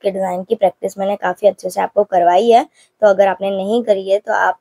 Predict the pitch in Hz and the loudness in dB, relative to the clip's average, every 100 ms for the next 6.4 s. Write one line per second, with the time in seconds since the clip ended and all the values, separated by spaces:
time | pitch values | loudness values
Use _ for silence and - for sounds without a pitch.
0 | _ 196 233 220 208 202 190 185 190 185 | _ -2 -2 0 -2 -2 -2 -4 -4 -4
1 | 180 196 196 208 226 247 226 - 190 175 | -4 -2 -2 -2 -2 -2 -6 -6 -6 -6
2 | - 202 190 - _ - 180 190 190 170 | -4 -2 -2 -4 _ -6 -2 0 0 -2
3 | 175 - 220 190 165 170 165 _ _ _ | -2 -4 -6 -2 -2 -2 -8 _ _ _
4 | _ - 277 330 294 285 - 262 220 208 | _ 0 2 4 2 0 -2 -2 0 -2
5 | 196 196 202 185 175 175 170 185 - 214 | -2 0 0 0 -4 0 4 4 2 -4
6 | 208 214 269 | -2 0 0